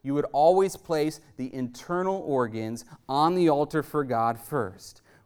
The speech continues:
which symbolized what? The heart of the offerer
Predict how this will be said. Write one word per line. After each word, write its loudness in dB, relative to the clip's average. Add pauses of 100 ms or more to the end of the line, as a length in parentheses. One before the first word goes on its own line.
which 0
symbolized -2
what? -4 (200)
The 0
heart 4 (300)
of 4
the 0
offerer 2